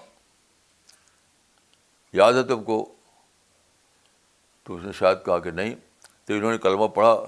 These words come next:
کہا کہ تم دہراؤ اس کو، لا الہ الا اللہ محمد رسول اللہ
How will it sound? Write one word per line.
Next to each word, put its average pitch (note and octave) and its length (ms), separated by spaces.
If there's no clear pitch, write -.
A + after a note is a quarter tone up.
کہا F#2 140
کہ F2 140
تم F#2+ 180
دہراؤ F#2+ 320
اس B2 120
کو، - 240
لا A2 280
الہ A2+ 120
الا G#2 420
اللہ - 80
محمد F#2+ 580
رسول G#2 280
اللہ G#2 200